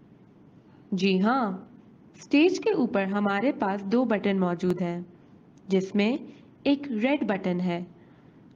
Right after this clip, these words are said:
जो प्रोग्राम को स्टॉप करने के लिए है और दूसरा ग्रीन फ्लैग है जो प्रोग्राम को रन करने के लिए है।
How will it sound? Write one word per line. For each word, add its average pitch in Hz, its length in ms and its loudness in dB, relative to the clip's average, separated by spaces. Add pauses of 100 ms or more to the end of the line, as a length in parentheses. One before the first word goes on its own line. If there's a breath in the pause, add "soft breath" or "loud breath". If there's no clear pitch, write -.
जो 262 120 2
प्रोग्राम 190 500 0
को 269 160 2
स्टॉप 294 340 -2
करने 185 280 2
के 175 120 -6
लिए 170 160 -2
है 175 260 -4 (800)
और 262 100 2 (120)
दूसरा 202 420 -2 (760)
ग्रीन 302 300 6
फ्लैग 185 380 0
है 175 340 -4 (580)
जो 240 120 0
प्रोग्राम 202 480 0
को 285 140 2
रन 294 280 2
करने 185 300 0
के 175 140 -2
लिए 170 160 0
है। 175 220 -4